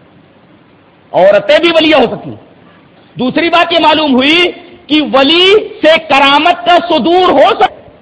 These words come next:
ہم مانتے ہیں ولی سے کرامت کا صدور ہوتا ہے،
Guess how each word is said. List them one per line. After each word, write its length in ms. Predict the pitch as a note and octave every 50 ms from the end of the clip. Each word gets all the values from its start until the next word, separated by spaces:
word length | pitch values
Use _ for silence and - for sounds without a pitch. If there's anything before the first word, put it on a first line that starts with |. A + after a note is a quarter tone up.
| - _ _ _ _ _ _ _ _ - F#3+
ہم 80 | G#3 G#3+
مانتے 420 | A3 B3+ C4 - F#4 E4+ D#4+ D3+
ہیں 40 | - - - - - - - - - - - - - _ _ _ -
ولی 320 | C#3 E3+ G#3 G#3+ B3 D4 D#4+
سے 280 | D#4 D#4 D#4+ E4 E4+ E4+ E4
کرامت 480 | D4 C#4 C#4 C#4 C#4+ D#4+ E4 E4 -
کا 240 | D#4+ D#4+ - - D4
صدور 460 | C4+ G#3+ D4+ E4+ F#4+ A4+ - - C#5 - - - - - - - - - - -
ہوتا 560 | D3 F#3 B3+ D4+ - - E4+ F4 F4+ D#4+ -
ہے، 500 | - B3+ D#4+ F4 F#4 F#4+ F#4 F#4 F4+ -